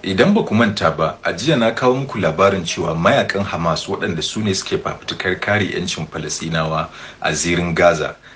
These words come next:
sun yi garkuwa da wasu 'yan ƙasar Isra'ila fiye da mutum ɗari. A jiya, jiya ɗin nan, mai magana da yawun ƙungiyar Hamas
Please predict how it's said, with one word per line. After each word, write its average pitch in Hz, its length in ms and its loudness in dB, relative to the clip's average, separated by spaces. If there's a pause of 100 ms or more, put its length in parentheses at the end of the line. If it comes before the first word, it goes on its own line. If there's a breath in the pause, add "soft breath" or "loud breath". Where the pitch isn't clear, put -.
sun 113 340 0
yi 120 60 2
garkuwa 92 520 2
da 82 60 -2
wasu 85 260 -2 (100)
'yan 104 200 2
ƙasar 110 360 0
Isra'ila - 640 -4 (100)
fiye 95 220 4
da 95 60 2
mutum 80 440 -2
ɗari. 76 240 -6 (1000 loud breath)
A 92 100 2
jiya, 113 260 4
jiya 123 280 2
ɗin 101 120 -2
nan, 90 160 0
mai 82 120 -2
magana 98 440 0
da 85 100 -2
yawun 92 340 2
ƙungiyar 107 480 0
Hamas 80 580 -2